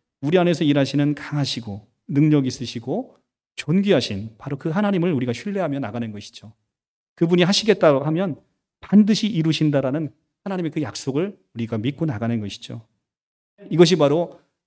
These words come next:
어, 우리 기독교인들이 진정 해야 되는 일이 아닌가 싶습니다. 오늘 나를 보면, 오늘 나의, 나의 모습을 보면 좌절하고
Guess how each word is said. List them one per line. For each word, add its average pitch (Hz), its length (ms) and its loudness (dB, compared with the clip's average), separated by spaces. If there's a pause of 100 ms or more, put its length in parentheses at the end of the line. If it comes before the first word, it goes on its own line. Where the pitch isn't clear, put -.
어, 127 320 2
우리 135 260 4
기독교인들이 139 920 -2 (340)
진정 120 280 -4
해야 180 180 -2
되는 135 240 -2
일이 113 180 -4
아닌가 107 260 -4
싶습니다. 110 540 -10
오늘 202 240 6
나를 160 220 8
보면, 135 420 -2 (640)
오늘 190 240 6
나의, 156 580 6
나의 147 300 4
모습을 156 400 4
보면 131 420 -4 (300)
좌절하고 135 760 -2